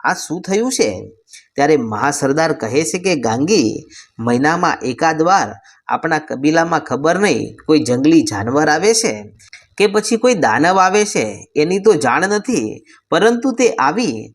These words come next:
અને આપણા માણસોને ઉપાડી જાય છે. અને જો આજે આ લોહી લુહાણ થઈ અને આપણા કબીલાનો જે માણસ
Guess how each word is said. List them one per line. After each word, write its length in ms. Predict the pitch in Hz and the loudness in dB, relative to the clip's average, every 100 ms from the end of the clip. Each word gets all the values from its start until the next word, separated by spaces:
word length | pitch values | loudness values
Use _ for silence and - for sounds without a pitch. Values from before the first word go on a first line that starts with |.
| - | -6
અને 300 | 160 214 - | -2 -2 -2
આપણા 300 | 120 - 170 | -4 0 0
માણસોને 600 | 123 107 107 113 165 190 139 | 0 -2 -4 0 0 2 0
ઉપાડી 400 | 120 143 151 170 | 0 0 2 2
જાય 280 | 180 190 | 4 2
છે. 400 | 202 143 101 95 _ - - | 2 0 -2 -10 _ -20 -4
અને 240 | 147 170 120 | 0 2 2
જો 540 | 135 196 107 101 - _ _ | 4 2 2 -4 -14 _ _
આજે 320 | 117 131 175 165 | -2 0 2 2
આ 100 | 120 | 2
લોહી 260 | 123 156 | 2 2
લુહાણ 400 | 139 117 131 160 | 2 0 -2 -2
થઈ 460 | 156 202 139 101 104 - _ | 0 2 2 -2 -8 -20 _
અને 260 | 127 180 175 | -2 0 0
આપણા 380 | - 123 160 151 | 0 0 0 0
કબીલાનો 580 | 120 127 160 165 170 175 | -2 2 4 4 2 -2
જે 180 | 175 | -2
માણસ 420 | 127 110 123 156 | -2 -4 -4 -4